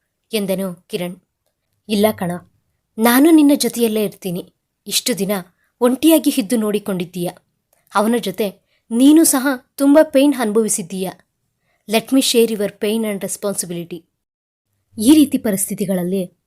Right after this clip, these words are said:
ಅವನನ್ನು ಬಿಟ್ಟು ನಾನು ಸಹ ಹೋಗಲಾರೆನು. ಸುದೀಪ್, ನೀನು ಹೋಗು, ಶುಭ ಡೆಲಿವರಿ ಡೇಟ್ ಹತ್ತಿರ ಬರ್ತಿದೆ ಅಲ್ವಾ? ಆದರೆ ಸಿದ್ದು, ಅದೂ ಇಲ್ಲ,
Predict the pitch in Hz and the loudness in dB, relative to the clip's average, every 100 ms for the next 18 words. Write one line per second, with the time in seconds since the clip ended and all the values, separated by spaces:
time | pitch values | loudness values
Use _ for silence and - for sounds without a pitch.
0 | _ _ 233 254 302 302 240 254 302 262 | _ _ 2 4 6 4 2 0 -2 -2
1 | _ 226 233 233 277 277 220 202 196 190 | _ -4 -2 2 2 2 0 -2 -2 -2
2 | 190 185 180 185 _ _ _ _ _ _ | -2 -4 -6 -10 _ _ _ _ _ _
3 | _ - - 233 302 - _ _ - 269 | _ -4 -2 0 0 -2 _ _ -4 4
4 | 311 294 202 170 170 _ _ _ _ _ | 4 4 0 -6 -10 _ _ _ _ _
5 | - - 185 233 277 254 262 233 247 240 | -8 -4 0 2 2 2 2 2 0 0
6 | - - 220 - 285 196 202 214 208 202 | -8 -10 -10 0 0 2 -2 -4 -2 -2
7 | 175 175 190 _ _ _ _ _ _ 185 | -2 -8 -10 _ _ _ _ _ _ -10
8 | 196 190 202 - 170 208 208 185 _ _ | -6 -4 -2 -2 -4 -2 -2 -4 _ _
9 | _ _ _ _ 208 165 311 277 | _ _ _ _ -6 0 2 2